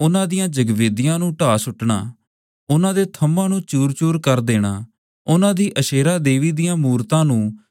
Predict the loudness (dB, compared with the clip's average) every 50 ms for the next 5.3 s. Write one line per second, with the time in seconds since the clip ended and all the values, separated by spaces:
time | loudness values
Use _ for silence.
0 | _ _ _ _ 0 0 2 2 2 0 0 0 -2 -2 -4 -6 -4 -2 0 2
1 | 2 2 2 2 0 0 0 -4 -8 -12 -16 _ _ _ _ _ _ -4 -4 -2
2 | 0 0 -2 -2 0 0 2 2 2 0 0 0 -2 0 0 2 2 2 0 0
3 | 0 -2 -2 0 0 0 0 0 -2 -2 -6 -6 -4 -2 -2 -2 0 0 0 0
4 | 0 0 -2 -2 -2 -2 -2 0 0 0 0 0 0 0 0 0 -2 -4 -6 -4
5 | -2 -2 -2 -2 -2 -4